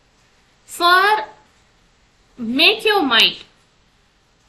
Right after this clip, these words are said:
So for making your mind, you are writing mock test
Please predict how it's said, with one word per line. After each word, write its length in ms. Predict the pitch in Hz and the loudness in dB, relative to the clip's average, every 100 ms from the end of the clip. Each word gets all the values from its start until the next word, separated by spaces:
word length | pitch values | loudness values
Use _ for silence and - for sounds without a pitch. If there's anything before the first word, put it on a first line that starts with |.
| _ _ _ _ _ _ | _ _ _ _ _ _
So 160 | - | -14
for 200 | 254 269 | -10 -6
making 400 | 262 302 415 453 453 | 0 0 0 -2 -2
your 160 | 403 | 0
mind, 600 | 277 254 285 330 330 196 - _ _ _ _ _ _ _ _ _ _ _ _ _ _ | 0 2 4 4 0 -6 -14 _ _ _ _ _ _ _ _ _ _ _ _ _ _
you 120 | 269 | -2
are 100 | 311 | 0
writing 400 | 285 277 285 349 | 2 2 0 -2
mock 280 | 269 208 - | -4 -8 -12
test 380 | - - - | -14 -10 -12